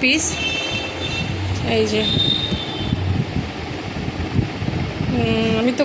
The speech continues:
কলার দেওয়া ছাড়া পরি না, তো কলার দিয়েই। এটা কি সে Myntra-র থেকে দিয়েছে মনে হয়। তো কালকে পরে দেখলাম যে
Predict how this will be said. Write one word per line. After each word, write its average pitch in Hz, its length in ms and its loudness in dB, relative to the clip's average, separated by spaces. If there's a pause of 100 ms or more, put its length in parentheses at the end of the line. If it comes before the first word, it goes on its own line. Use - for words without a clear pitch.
কলার 254 360 6
দেওয়া 277 220 6
ছাড়া 277 260 2 (100)
পরি 277 260 6
না, 254 220 6 (280)
তো 240 380 4 (160)
কলার 247 340 8
দিয়েই। 240 400 6 (1080)
এটা - 120 2
কি 254 200 -2
সে - 180 2
Myntra-র 254 640 6 (140)
থেকে 233 200 8
দিয়েছে 214 400 4 (1700)
মনে 233 300 8
হয়। 208 180 4 (1500)
তো 269 260 4
কালকে 254 300 4
পরে 277 340 8
দেখলাম 285 480 8
যে 302 300 8